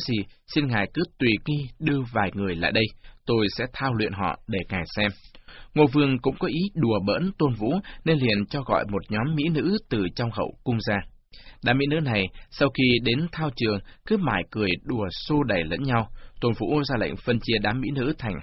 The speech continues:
hai đội, đồng thời chỉ định hai cung phi vốn được Ngô Vương yêu thích làm đội trưởng. Kế đến, Tôn Vũ nhẫn nại giải thích cho các cung nữ này nghe về các yếu lĩnh trong việc thao luyện. Sau đó, Tôn Vũ ra lệnh, quay sang chuyện nhảy múa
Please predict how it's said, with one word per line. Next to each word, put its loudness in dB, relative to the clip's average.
hai 0
đội, -2
đồng 2
thời 4
chỉ 0
định -2
hai 0
cung 2
phi 0
vốn 4
được 2
Ngô 2
Vương 2
yêu 0
thích -4
làm -2
đội -2
trưởng. -2
Kế 6
đến, 2
Tôn 4
Vũ -4
nhẫn -2
nại -2
giải 4
thích -2
cho 0
các -4
cung -2
nữ -2
này -2
nghe 2
về 0
các -4
yếu -2
lĩnh 0
trong -2
việc -4
thao -2
luyện. 0
Sau 0
đó, 4
Tôn 4
Vũ -4
ra 2
lệnh, 2
quay 6
sang 0
chuyện -2
nhảy 0
múa 0